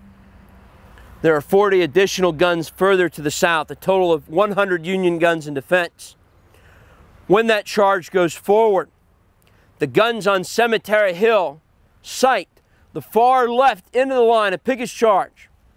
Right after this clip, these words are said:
a unit called Brockenbrough's Brigade. It's a brigade of Virginians. They take so much artillery fire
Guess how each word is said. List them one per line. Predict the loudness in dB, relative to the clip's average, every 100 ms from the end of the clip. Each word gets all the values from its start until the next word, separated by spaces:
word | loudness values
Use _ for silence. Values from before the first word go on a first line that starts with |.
| _ _ _ _ _ _
a | -6
unit | 0 0 0
called | 0 2 2 0 -6 _ _ _ _ -4
Brockenbrough's | 0 0 0 -2 0 0 0 -2 -8 -20 _
Brigade. | -6 -2 0 0 -4 -12 _ _ _ _ _
It's | -18
a | -6
brigade | -4 0 0 0
of |
Virginians. | 0 0 0 0 -2 -8 _ -20 _ _ _ _ _ _ _ -6 -2
They | 0
take | 2 0 -2
so | -6 0 2 2
much | 0 0 0 -2 -6 -2
artillery | 0 -2 -2 0 2 0
fire | -2 0 2 0 -2